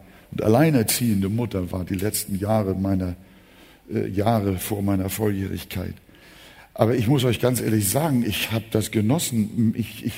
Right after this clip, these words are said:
ich, ich pro-, profitiere heute noch davon. Und die Prägung, die meine Mutter mir gegeben hat, als sie mir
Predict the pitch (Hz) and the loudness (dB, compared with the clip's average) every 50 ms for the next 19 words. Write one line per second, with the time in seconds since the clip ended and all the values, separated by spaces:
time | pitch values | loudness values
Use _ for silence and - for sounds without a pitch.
0 | - - - 110 - - 120 107 - - - 113 113 107 - - - - - - | -10 -10 -8 -8 -6 -6 -6 -6 -6 -6 -6 -4 -6 -6 -6 -12 -18 -16 -12 -6
1 | 117 123 - 113 110 - - 120 120 107 113 110 90 - 143 175 202 - - 143 | -6 -4 -2 -2 -2 0 0 2 2 2 2 0 0 0 0 0 0 0 -2 0
2 | 139 127 113 107 - - - - - - - - - - - - 120 117 104 - | 0 2 0 -2 -4 -10 -16 -20 -20 -20 -20 -20 -20 -20 -4 0 0 0 0 -2
3 | - 104 98 92 92 113 - 104 101 95 - - 107 92 - - - 120 147 175 | -2 -2 -2 -2 -2 -2 -2 -2 -2 -4 -4 -4 -4 -4 -4 -2 2 4 4 4
4 | 180 147 127 107 98 - 107 104 107 104 107 107 107 120 170 214 214 - 147 135 | 6 4 4 2 2 0 -4 -4 -2 0 2 4 4 6 4 4 4 2 2 2
5 | 123 113 107 101 110 98 92 127 156 196 185 131 120 110 107 101 95 - - 104 | 2 2 2 2 0 -2 0 0 2 2 2 2 2 0 0 0 -2 -2 -2 -2
6 | 104 - - - 110 107 104 123 139 131 110 | -2 -2 0 0 0 2 4 4 4 2 2